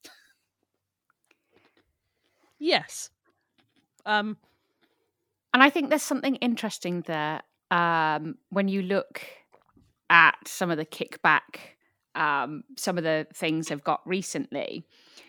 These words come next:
Speaker 2: It's almost been this polarized,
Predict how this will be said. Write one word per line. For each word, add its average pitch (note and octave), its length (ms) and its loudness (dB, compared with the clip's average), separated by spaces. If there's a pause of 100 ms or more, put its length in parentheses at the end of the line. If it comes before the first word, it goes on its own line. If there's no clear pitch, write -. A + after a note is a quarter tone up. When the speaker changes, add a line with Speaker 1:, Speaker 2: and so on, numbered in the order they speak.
(880)
Speaker 2:
It's G3+ 220 0
almost B3+ 320 6
been F#3+ 140 2
this F3+ 120 -2
polarized, F#3 720 0